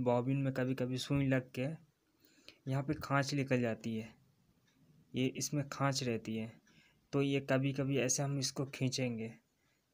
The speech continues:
तो कहीं पे रुकावट ना हो तो समझ लें कि हमारा नीचे का बॉबिन सही है। और ये बिल्कुल ढीला नहीं आना चाहिए, थोड़ा पकड़ के आना चाहिए एक जैसा।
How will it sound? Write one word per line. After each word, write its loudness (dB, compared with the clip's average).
तो -6
कहीं 2
पे 4
रुकावट 2
ना 0
हो 0
तो -4
समझ 0
लें 0
कि -10
हमारा 0
नीचे 0
का 0
बॉबिन 2
सही -4
है। -8
और 0
ये 2
बिल्कुल 4
ढीला 6
नहीं 6
आना 2
चाहिए, -4
थोड़ा 2
पकड़ 2
के -2
आना -2
चाहिए -6
एक 2
जैसा। 0